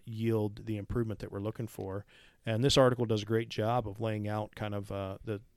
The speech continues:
couple of techniques, the manipulations, mobilizations that would be probably most, uh, beneficial or the first line treatments you'd wanna go to.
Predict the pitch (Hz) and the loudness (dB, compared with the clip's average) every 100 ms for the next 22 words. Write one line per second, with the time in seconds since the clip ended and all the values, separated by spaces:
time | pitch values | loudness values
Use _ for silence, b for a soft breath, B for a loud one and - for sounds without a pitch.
0 | _ _ - - 117 120 104 117 104 113 | _ _ -8 -4 0 -2 -2 -6 -6 -4
1 | 110 - - 101 101 110 110 107 104 104 | -4 -4 -6 -6 -6 -6 -4 -2 -2 -2
2 | 113 104 110 104 101 98 107 110 110 104 | -4 -4 -4 -4 -4 -4 -4 -4 -6 -8
3 | 110 104 110 104 104 b b b - 175 | -8 -6 -4 -2 -4 b b b -2 4
4 | 156 120 110 127 - - - 117 110 113 | 4 6 4 4 2 -4 -6 -4 -2 0
5 | 113 - 117 - 131 123 101 - 113 - | 0 0 -2 2 2 2 -2 -2 -2 0
6 | 110 110 110 - - 110 107 104 101 101 | 0 0 -2 -4 -4 -4 -4 -2 -4 -2
7 | 120 - 104 | -4 -4 -8